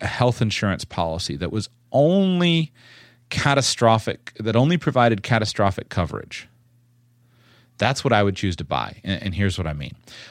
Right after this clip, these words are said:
I wish that somebody would offer a policy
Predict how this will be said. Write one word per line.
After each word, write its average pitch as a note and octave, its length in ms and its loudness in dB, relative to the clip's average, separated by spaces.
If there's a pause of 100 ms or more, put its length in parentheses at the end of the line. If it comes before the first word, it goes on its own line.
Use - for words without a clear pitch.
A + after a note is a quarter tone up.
(140)
I C3+ 140 4
wish D3+ 320 6
that - 160 -4
somebody G#2 680 4
would G2 160 0
offer F#2+ 400 4
a F2+ 60 0
policy E2 600 -2